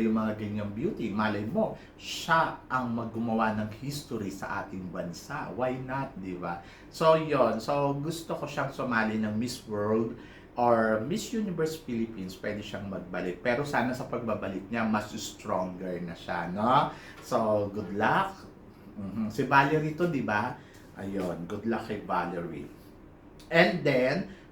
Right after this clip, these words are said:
para naman sa sumunod natin, chika, Mama Sam, eto nga, usap-usapan sa social media. Unfollow daw ni Chelsea Manalo, sina Michelle D at Atisa Manalo. Ano ang opinion mo dito? Mali ba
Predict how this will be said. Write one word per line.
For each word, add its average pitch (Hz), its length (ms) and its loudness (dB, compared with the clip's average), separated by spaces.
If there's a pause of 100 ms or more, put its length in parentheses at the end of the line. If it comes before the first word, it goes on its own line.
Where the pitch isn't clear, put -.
para 170 240 8
naman 170 240 2
sa 160 160 -2
sumunod 131 560 -4
natin, 110 400 -2
chika, 104 560 0
Mama 98 320 -2
Sam, 110 320 -4
eto 95 240 -8
nga, 98 320 -2
usap-usapan 123 640 -2
sa 127 160 -6
social 127 560 0
media. 113 640 2 (320)
Unfollow 143 880 4
daw 127 320 6
ni 120 160 -2
Chelsea 117 400 -2
Manalo, 113 880 2 (240)
sina 123 320 0
Michelle 151 480 4
D 143 160 0
at 120 240 -2
Atisa 110 480 -6
Manalo. 90 640 -2
Ano 135 240 0
ang 131 240 2
opinion 107 400 -4
mo 95 160 -10
dito? 87 400 -8
Mali 113 320 0
ba 98 160 -4